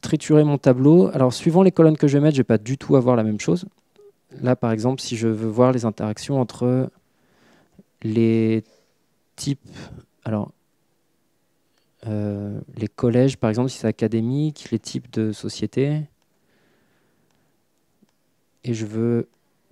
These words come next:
que le contenu soit toujours les structures. Voilà, ça me fait des cartes un petit peu différentes. Je me rends compte que c'est le secteur privé, les médias. J'ai l'académique, qui est du coup dans quel type ? Les deux types, école d'enseignement supérieur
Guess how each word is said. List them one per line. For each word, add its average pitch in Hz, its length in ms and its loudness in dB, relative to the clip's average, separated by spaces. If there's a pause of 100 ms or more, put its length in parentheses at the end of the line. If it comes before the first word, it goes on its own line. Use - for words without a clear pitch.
que - 120 -10
le 110 80 -6
contenu 113 380 -10
soit - 180 -12
toujours - 260 -10
les 101 80 -10
structures. - 680 -6 (1700)
Voilà, 131 200 0
ça - 120 -10
me 110 60 -4
fait 107 140 -6
des 110 100 -2
cartes 139 240 0
un 135 80 0
petit - 140 -12
peu 135 80 -2
différentes. 127 400 0
Je - 80 -20
me 117 40 -2
rends 113 60 -2
compte 131 180 -6
que - 60 -14
c'est - 80 -2
le 110 80 0
secteur 107 320 -4
privé, 120 320 0
les 135 100 0
médias. 127 520 0 (420)
J'ai - 140 -2
l'académique, 123 580 2
qui - 80 -6
est - 20 -2
du 110 120 -4
coup - 160 -2
dans 131 140 0
quel 107 200 -2
type ? - 360 -6 (320)
Les 117 160 0
deux 120 140 2
types, - 340 -4
école 127 240 2
d'enseignement 117 400 -4
supérieur 120 640 -4